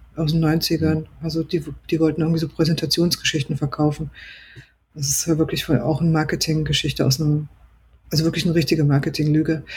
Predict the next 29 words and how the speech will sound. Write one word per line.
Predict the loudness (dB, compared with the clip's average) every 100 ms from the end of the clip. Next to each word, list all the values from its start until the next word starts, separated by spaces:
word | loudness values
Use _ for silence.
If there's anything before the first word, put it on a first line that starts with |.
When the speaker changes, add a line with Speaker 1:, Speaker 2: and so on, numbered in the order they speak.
| -14 -14 -2
Speaker 1:
Also | 2
Speaker 2:
Ja. | 4
Speaker 1:
dazu | 4 2
gibt's | 0 0 -2 -6 -2
überhaupt | 2 2 0
keine | 0 0 2
Evidenz, | 2 2 2 2 0
dafür | -4 -2 -2
gibt's | -2 -2 -4
keine | 0 2 2
Zahlen, | 2 2 2 2
dazu | 0 -2
gibt's | -2 -2 -2
gar | 2 2
nichts. | 2 -2 -12 -20 -20 -20 -20 -20 -20 -20 _ _ _ _
Und | 2 2 2 0
die | 2
Wahrheit | 2 4 2
ist, | 2 -4 -4 -8 -14 -20 _
also | 0 2
wir | 2
nehmen | 2 2 0 -2 -12 _ _ -20 -2
Bilder | 2 2 2
schneller | 2 2 2
wahr | 2 0
als | -2 -2
Text, | -2 -2 -4
das |
stimmt | 2 2 2